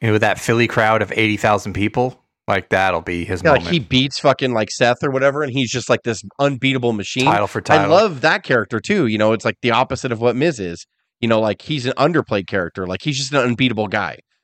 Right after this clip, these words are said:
Speaker 2: Like, Lesnar's the same way. It's like, he's unbeatable. Like, even though he gets beaten, it doesn't matter. You still think every time his music pops, you're like, "He's gonna fu-, he's gonna fucking kill somebody."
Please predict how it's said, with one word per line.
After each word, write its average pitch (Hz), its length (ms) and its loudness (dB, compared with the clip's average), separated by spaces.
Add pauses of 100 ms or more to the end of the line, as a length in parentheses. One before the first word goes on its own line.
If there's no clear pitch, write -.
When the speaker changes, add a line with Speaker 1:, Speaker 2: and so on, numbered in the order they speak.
(140)
Speaker 2:
Like, 110 140 2
Lesnar's 143 420 2
the 110 80 -10
same 120 260 0
way. 139 200 0
It's 90 140 -10
like, 101 160 -2
he's 131 180 -4
unbeatable. 107 540 -2 (320)
Like, 123 160 -2
even 143 120 2
though 139 60 4
he 139 100 2
gets 147 220 0
beaten, 110 260 -4
it 107 100 -2
doesn't 131 220 0
matter. 143 260 0
You 110 140 -4
still 143 220 -4
think 143 220 -8
every 135 240 0
time 147 180 0
his 127 120 -6
music 131 280 -6
pops, 104 260 -2
you're 117 100 -2
like, 98 180 -4 (320)
"He's 135 200 -2
gonna 117 160 -6
fu-, - 260 -18
he's 120 160 -10
gonna 123 100 -8
fucking 120 240 -12
kill 78 160 -12
somebody." 80 340 -10